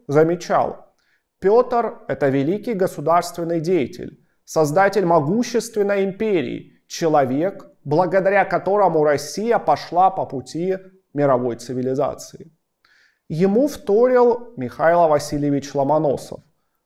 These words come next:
"С кем сравню великого государя? Тот, который всесильным мановением управляет небо, землю и море.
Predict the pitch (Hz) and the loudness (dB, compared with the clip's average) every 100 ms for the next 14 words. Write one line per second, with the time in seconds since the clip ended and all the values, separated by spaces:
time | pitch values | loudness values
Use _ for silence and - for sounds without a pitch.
0 | _ - - - 294 285 - 240 226 226 | _ -20 -14 -2 0 0 2 2 2 2
1 | 254 208 214 226 220 208 190 185 - 190 | 0 0 -2 -2 0 2 2 0 -2 -2
2 | 196 151 - - - _ _ _ _ _ | 2 2 0 -8 -18 _ _ _ _ _
3 | - 208 226 - - - _ 180 160 202 | 2 4 4 0 -14 -20 _ -6 0 2
4 | 208 185 - 196 - 233 254 240 226 214 | 2 0 -2 -8 -6 -4 -2 0 0 0
5 | 208 202 202 240 220 202 196 - 185 196 | 2 2 2 -2 0 0 0 -2 -10 -2
6 | 202 196 202 196 185 - 175 170 202 220 | 0 2 2 2 2 -2 -6 -2 2 2
7 | 185 214 143 123 156 160 160 160 165 139 | 4 2 2 0 2 2 2 0 -2 -2
8 | 131 131 123 113 - | -2 0 0 0 -6